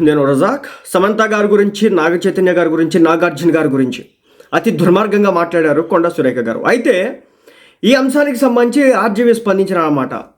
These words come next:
నాకు ఎలా ఉందంటే, ఇది చూసిన తర్వాత, ఆర్జీవీ స్పందించిన విధానం చూసిన తర్వాత, దెయ్యాలు కూడా వేదాలు వల్లించవచ్చేమో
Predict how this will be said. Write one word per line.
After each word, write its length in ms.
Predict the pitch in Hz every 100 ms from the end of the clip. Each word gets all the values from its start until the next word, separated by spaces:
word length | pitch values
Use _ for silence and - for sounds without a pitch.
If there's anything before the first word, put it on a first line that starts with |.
| 143
నాకు 220 | 185 180
ఎలా 140 | 202
ఉందంటే, 340 | 269 262 233 202
ఇది 200 | 202 214
చూసిన 200 | 214 214
తర్వాత, 360 | 190 175 180
ఆర్జీవీ 480 | 180 160 170 165 196
స్పందించిన 420 | 196 180 175 180
విధానం 360 | 160 151 180 170 165
చూసిన 160 | 165
తర్వాత, 540 | 160 151 143 165 143 147 - _ - - -
దెయ్యాలు 680 | 131 160 185 220 254 285 285
కూడా 600 | - 254 254 254 262 285
వేదాలు 680 | 220 160 202 247 247 269 277
వల్లించవచ్చేమో 1700 | 247 185 220 247 240 240 240 226 220 - 208 208 196 226 262 196 -